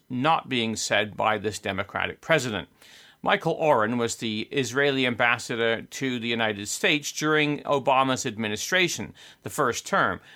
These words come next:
when Joe Biden was the vice president. In an interview with Eric Shever, this is what he had to say on Saturday.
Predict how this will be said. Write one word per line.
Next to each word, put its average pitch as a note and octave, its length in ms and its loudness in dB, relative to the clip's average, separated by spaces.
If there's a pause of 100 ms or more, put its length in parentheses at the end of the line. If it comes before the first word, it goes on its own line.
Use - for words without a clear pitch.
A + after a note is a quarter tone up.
(140)
when C3 220 0
Joe B2+ 200 4
Biden C#3+ 440 4
was B2 260 2
the C#3+ 80 -10
vice G3 240 4
president. F#2 540 -4 (500)
In B2+ 140 -2
an B2+ 100 0
interview A#2 640 0
with A#2+ 180 -2
Eric C3+ 240 4
Shever, C3+ 500 2
this D3+ 220 0
is G#3 160 -2
what D#3+ 140 2
he D3+ 60 0
had B2+ 240 0
to C#3 80 -6
say G#2 360 2
on F#2+ 260 -2
Saturday. G2 680 0